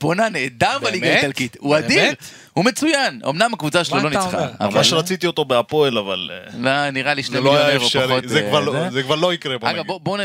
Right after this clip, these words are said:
Speaker 1: אם נחזור לליוס, אז, אה, יש גם, פה גם המספרים מדברים. זאת אומרת, הוא עשה אתמול שני איומים, אחד מהם למסגרת אחרי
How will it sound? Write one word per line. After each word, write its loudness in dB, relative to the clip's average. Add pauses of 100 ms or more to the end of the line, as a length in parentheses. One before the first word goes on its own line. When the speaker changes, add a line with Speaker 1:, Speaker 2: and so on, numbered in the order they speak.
(160)
Speaker 1:
אם -6
נחזור -2
לליוס, -2 (120)
אז, -2
אה, 4
יש -2
גם, -4 (180)
פה 2
גם 2
המספרים -2
מדברים. -2
זאת -10
אומרת, -4
הוא -2
עשה 2
אתמול -4
שני -2
איומים, -2 (120)
אחד -2
מהם -6
למסגרת -4
אחרי 0